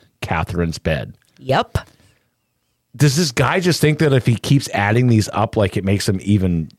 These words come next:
Speaker 1: stronger or something?
Speaker 2: This guy is a weird man.
Speaker 1: One item Magnotta used to murder Juan Lin was a screwdriver, which was painted white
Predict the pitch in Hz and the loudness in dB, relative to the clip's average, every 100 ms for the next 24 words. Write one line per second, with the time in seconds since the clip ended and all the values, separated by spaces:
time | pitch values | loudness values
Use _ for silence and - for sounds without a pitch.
0 | _ _ - - 95 101 127 147 147 156 | _ _ -10 -2 -2 2 2 4 2 0
1 | 156 165 165 151 _ 185 - 160 143 135 | 0 0 0 -4 _ -4 -2 0 2 4
2 | 131 127 131 135 135 131 131 - 139 135 | 2 2 2 4 6 4 2 -6 -6 0
3 | 135 135 117 131 - _ _ - 120 120 | 2 2 0 -2 -6 _ _ -6 0 2
4 | 156 196 - 131 117 110 117 - 117 117 | 2 0 0 2 2 2 -2 0 2 2
5 | 110 107 139 113 104 101 - - - 127 | 2 2 4 4 4 4 0 -4 0 4
6 | 104 95 113 92 92 123 98 90 101 - | 4 4 4 2 2 2 2 2 0 0
7 | 104 107 110 - 104 82 73 73 71 82 | 2 2 0 0 0 2 -2 -4 -8 -10
8 | - _ _ _ 123 123 - 127 110 - | -12 _ _ _ -2 -2 0 -2 -2 -2
9 | 123 139 175 151 147 117 117 | 0 2 0 2 2 2 -2